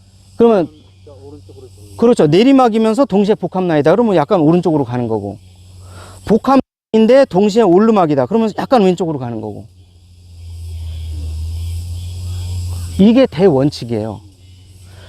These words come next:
Speaker 1: 그런데 모든 트러블샷은 자기가 평소 놓는 것보다 무조건 한 개 오른쪽.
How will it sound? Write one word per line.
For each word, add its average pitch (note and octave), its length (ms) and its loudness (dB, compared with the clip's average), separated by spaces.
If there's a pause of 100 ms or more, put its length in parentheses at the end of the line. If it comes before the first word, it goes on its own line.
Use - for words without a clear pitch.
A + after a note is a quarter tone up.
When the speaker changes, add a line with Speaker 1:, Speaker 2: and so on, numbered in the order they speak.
(160)
Speaker 1:
그런데 F#3+ 520 4 (440)
모든 A#3+ 800 4
트러블샷은 G#3 880 -2 (920)
자기가 G#3 460 2
평소 A3+ 460 0
놓는 F#3 400 4
것보다 F3 420 2
무조건 F3+ 580 0 (180)
한 A3+ 280 0
개 G#3 100 4
오른쪽. C#3 480 0